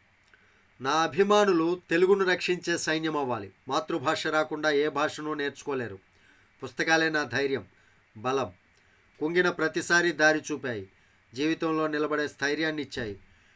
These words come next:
విజయవాడ పుస్తక మహోత్సవ ప్రారంభంలో ఉప ముఖ్యమంత్రి పవన్ కళ్యాణ్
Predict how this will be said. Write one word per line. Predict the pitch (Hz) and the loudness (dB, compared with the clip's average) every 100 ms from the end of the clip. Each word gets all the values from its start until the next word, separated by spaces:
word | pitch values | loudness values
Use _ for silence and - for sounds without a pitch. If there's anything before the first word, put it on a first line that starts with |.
| _ | _
విజయవాడ | 127 135 156 151 | -4 2 2 2
పుస్తక | - 139 - 147 | -4 -10 -8 -6
మహోత్సవ | 147 143 143 143 | -6 -6 -6 -8
ప్రారంభంలో | 135 139 139 139 135 135 131 | -6 -6 -6 -4 -4 -4 -6
ఉప | 135 135 135 147 | -6 -8 -8 -8
ముఖ్యమంత్రి | 143 135 143 131 131 | -8 -8 -8 -8 -8
పవన్ | 127 127 131 | -8 -8 -8
కళ్యాణ్ | 131 123 107 | -6 -6 -6